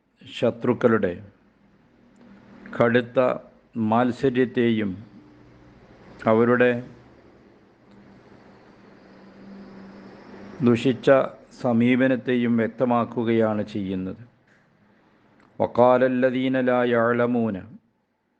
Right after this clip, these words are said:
യാതൊരു ജ്ഞാനവുമില്ലാത്ത ആളുകൾ, തീർത്തും അജ്ഞതയിലും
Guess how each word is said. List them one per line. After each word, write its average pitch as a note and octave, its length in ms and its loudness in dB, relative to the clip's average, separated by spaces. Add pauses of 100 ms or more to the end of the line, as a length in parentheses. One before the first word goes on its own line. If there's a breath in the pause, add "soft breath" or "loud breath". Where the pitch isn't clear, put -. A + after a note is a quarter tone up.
(120)
യാതൊരു A2+ 500 2
ജ്ഞാനവുമില്ലാത്ത A#2+ 1160 0
ആളുകൾ, G2+ 400 -2 (1120)
തീർത്തും A#2+ 480 2 (1300)
അജ്ഞതയിലും B2+ 760 2